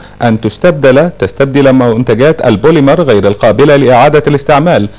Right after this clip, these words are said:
والتي كثيراً ما تكون مواد ملوثة ويتم استخدامها في المجال الصناعي حالياً. يوضح الدكتور محمود فرج أستاذ الهندسة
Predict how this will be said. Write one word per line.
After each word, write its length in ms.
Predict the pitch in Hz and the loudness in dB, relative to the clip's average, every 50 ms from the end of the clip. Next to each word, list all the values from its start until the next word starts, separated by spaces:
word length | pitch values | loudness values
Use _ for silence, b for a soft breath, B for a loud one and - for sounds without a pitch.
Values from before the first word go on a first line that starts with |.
| B B B B - | B B B B -4
والتي 320 | 90 98 113 - 156 156 151 | -2 -2 -2 0 -2 -4 -2
كثيراً 480 | - 175 160 - 208 202 202 165 151 | -2 -2 -2 0 0 0 2 2 2
ما 240 | 135 120 113 143 175 | 2 2 2 0 0
تكون 480 | 170 165 165 - - 180 170 156 151 147 | 0 -2 -2 -2 -2 0 0 0 0 0
مواد 440 | 135 117 113 135 170 165 143 143 | 0 2 2 2 0 0 0 0
ملوثة 720 | 151 135 123 139 180 196 175 156 151 151 151 - 120 98 101 B B B B B B - | 0 0 0 0 2 2 2 2 0 -2 -2 0 0 -2 -2 B B B B B B -2
ويتم 340 | 98 95 - 139 143 139 | -2 0 0 0 0 0
استخدامها 680 | 135 - - 135 117 120 151 160 156 139 135 143 131 117 | -2 -2 -4 -4 -2 0 0 0 0 0 0 0 0 0
في 120 | - - | 0 -2
المجال 440 | 175 175 170 160 139 160 165 151 147 | -2 -2 -2 0 0 0 0 0 0
الصناعي 600 | 131 131 - 160 147 139 120 113 120 123 107 98 | -2 -4 -4 -4 -2 -2 0 0 -2 -2 -4 -4
حالياً. 500 | - - 98 95 101 127 131 90 - - - - - - - - B B B B B B B B B B B B | -4 -4 -4 -4 -4 -4 -4 -4 -6 -6 -8 -10 -14 -20 -20 -20 B B B B B B B B B B B B
يوضح 340 | - 156 190 180 185 175 180 | 0 2 2 2 0 0 0
الدكتور 440 | 170 156 160 - - 196 185 185 165 | -2 -2 -2 -2 0 0 2 2 0
محمود 500 | 160 151 - - 175 180 180 170 151 - | -2 -4 -2 -2 -2 0 0 -2 -4 -6
فرج 420 | - - 175 156 117 107 104 - 117 | -4 -2 0 2 2 0 0 -4 -8
أستاذ 280 | - - 160 156 143 | -4 -2 0 0 2
الهندسة 420 | 151 147 147 127 156 151 - 156 | 2 0 0 0 0 0 0 -2